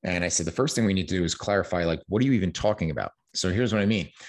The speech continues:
She sent me, "What do you think of this drill?" And I said, "Well, tell me what that drill means to you."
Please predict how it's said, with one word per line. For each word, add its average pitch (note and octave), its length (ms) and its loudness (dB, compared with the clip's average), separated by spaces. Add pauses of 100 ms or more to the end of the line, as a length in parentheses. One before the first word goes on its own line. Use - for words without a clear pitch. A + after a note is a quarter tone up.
(120)
She - 140 -4
sent B2+ 240 0
me, A#2 80 0
"What G#2+ 180 2
do B2+ 60 2
you B2+ 60 2
think A#2+ 240 -2
of F2 160 -2
this G#2 240 0
drill?" G#2 600 0 (520)
And F2+ 80 -4
I E2+ 40 0
said, F2 220 -2
"Well, E2+ 400 0 (640)
tell A2+ 180 0
me C3 160 4
what G#2 300 2
that F#2+ 240 -2
drill F#2 240 2
means E2+ 340 2
to - 120 -6
you." E2+ 360 0